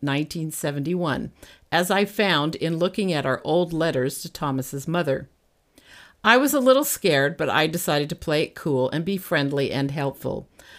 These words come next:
First, they went out in the garden to inspect the plants. They asked me if they belonged to us and if we were selling the grass. I said no, we were not selling anything. Then they came back in and looked around our house to see if they could find more drugs.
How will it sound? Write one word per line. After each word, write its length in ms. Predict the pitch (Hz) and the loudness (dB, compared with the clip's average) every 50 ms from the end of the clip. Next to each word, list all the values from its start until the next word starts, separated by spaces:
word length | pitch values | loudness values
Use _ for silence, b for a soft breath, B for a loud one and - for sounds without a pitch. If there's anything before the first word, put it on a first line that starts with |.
| B B | B B
First, 420 | _ - - 262 269 214 - - - | _ 2 4 6 6 6 4 2 4
they 120 | 247 254 | 4 6
went 200 | 220 220 220 208 | 6 4 4 6
out 160 | 196 190 185 | 4 4 4
in 100 | 196 185 | 2 2
the 60 | 190 | 0
garden 420 | 190 175 156 143 131 135 147 151 143 | 0 4 4 6 6 6 4 2 0
to 160 | - 170 151 | 0 0 0
inspect 520 | 147 151 - - - - 127 127 - - | 0 0 -2 -4 -2 -2 -2 -2 -2 -6
the 60 | - 147 | -10 -10
plants. 580 | - - 220 208 180 135 135 202 - - - b b b b b b b | -4 0 2 2 2 2 0 -2 -6 -8 -10 b b b b b b b
They 180 | - 180 190 - | 2 4 4 4
asked 340 | - 190 226 254 240 - - | 4 4 4 4 2 2 0
me 160 | 190 175 180 | 2 2 2
if 120 | 196 185 | 0 2
they 140 | - 175 160 | 2 0 0
belonged 420 | 151 170 196 185 147 135 135 135 - | 2 0 0 2 2 2 2 0 0
to 140 | 147 - | -2 -2
us 280 | - 135 156 180 - - | 0 0 -2 -2 -4 -8
and 240 | - - 160 160 165 | -8 -6 -4 -2 0
if 180 | 160 160 - | -2 0 0
we 100 | 202 175 | 0 0
were 160 | 156 156 175 180 | 0 0 0 -2
selling 460 | - - 220 220 233 220 180 139 131 | -2 -2 0 0 2 2 0 0 0
the 80 | 131 | -2
grass. 480 | 123 - - 127 - - - 131 - - b b b b b | -4 -4 -6 -6 -6 -8 -10 -12 -16 -20 b b b b b
I 160 | - 139 135 | 0 0 0
said 300 | 131 - 147 139 139 139 | 0 0 -2 -2 -2 -2
no, 380 | 147 139 131 131 147 202 254 B B B B B | 0 0 2 2 2 0 -2 B B B B B
we 160 | - 165 170 | -2 0 0
were 140 | 156 151 165 | 2 2 2
not 240 | 151 143 151 156 - | 2 0 0 -2 -2
selling 340 | - 175 151 147 156 180 175 | -2 0 0 2 2 2 2
anything. 520 | 160 156 147 139 - 131 127 - - - - _ b b b b b b b b | 2 2 0 0 -2 -4 -6 -6 -8 -12 -16 _ b b b b b b b b
Then 160 | - 220 262 285 | 2 4 4 6
they 80 | 285 285 | 4 4
came 300 | 285 - 247 233 208 180 | 2 2 2 2 2 4
back 300 | 175 175 196 233 - - | 4 4 4 4 2 2
in 260 | 165 139 143 151 - - | 2 2 2 0 -2 -2
and 200 | 151 151 156 160 | -2 -2 0 0
looked 260 | 202 233 226 - 240 | 0 -2 0 0 0
around 320 | 208 196 175 175 175 175 | 2 4 4 4 4 4
our 140 | 175 175 180 | 2 2 2
house 380 | 175 170 139 131 135 135 - - | 2 0 0 0 0 -2 -2 -6
to 100 | - 151 | -8 -10
see 340 | - - - 185 185 190 | -6 -2 0 2 2 2
if 100 | 196 180 | 0 0
they 160 | - 170 160 156 | 0 -2 -2 0
could 180 | - 175 175 | -2 -4 -4
find 400 | - - 156 139 135 135 135 139 | -4 -4 -2 0 0 0 0 -2
more 200 | 143 139 131 127 | -2 -2 -2 -2
drugs. 560 | 131 135 147 156 156 131 123 131 123 - - | -2 -2 0 0 0 0 -2 -4 -8 -12 -14